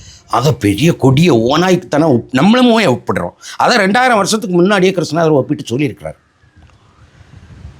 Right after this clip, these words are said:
அப்ப இந்த மக்கள் திருந்தாம இவங்களை திருத்த முடியாது. ஏன்னா அரசாங்கம் முழுக்க முழுக்க இந்த போலி போதகர்களுக்கு சப்போர்ட்டா இருக்கு. இந்த திமுக கொள்ளைக்கார, இந்த கொலைகார அரசாங்கம்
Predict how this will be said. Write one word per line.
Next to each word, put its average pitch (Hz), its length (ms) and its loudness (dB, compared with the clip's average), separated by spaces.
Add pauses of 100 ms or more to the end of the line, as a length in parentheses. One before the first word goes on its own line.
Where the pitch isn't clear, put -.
(400)
அப்ப 196 160 4
இந்த 220 200 4
மக்கள் 214 840 2 (440)
திருந்தாம 214 720 2
இவங்களை 180 580 2
திருத்த 160 300 -4
முடியாது. 120 420 0
ஏன்னா 165 260 -2 (240)
அரசாங்கம் 185 560 0
முழுக்க 170 360 0
முழுக்க 139 340 0
இந்த 139 140 2
போலி 135 280 0
போதகர்களுக்கு 113 600 -2
சப்போர்ட்டா 95 440 -6
இருக்கு. 85 200 -6 (540)
இந்த 120 260 -2
திமுக 156 420 2
கொள்ளைக்கார, 123 680 0 (280)
இந்த 120 200 -2
கொலைகார 135 380 2
அரசாங்கம் 104 760 -4